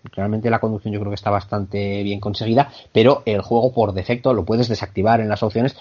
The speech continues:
pero es que el juego te, te, te va marcando la ruta por la que tienes que ir, ¿no? En,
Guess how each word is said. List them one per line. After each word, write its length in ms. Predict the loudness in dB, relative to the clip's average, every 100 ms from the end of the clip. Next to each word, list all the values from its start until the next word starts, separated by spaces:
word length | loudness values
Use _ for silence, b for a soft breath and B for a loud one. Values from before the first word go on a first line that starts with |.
| B
pero 140 | -4 -4
es 80 |
que 80 | 0
el 80 | 0
juego 320 | 2 2 2 B B -14
te, 220 | -2 -2 0
te, 160 | -2
te 180 | 0 0
va 100 | 4
marcando 440 | 2 2 2 2
la 100 | 2
ruta 340 | 4 2 2 -2
por 120 | -4
la 60 | -6
que 60 |
tienes 140 | -6 -4
que 140 | -2
ir, 200 | 0 -2
¿no? 260 | -6 -6 -8
En, 500 | -8 -6 -6 -6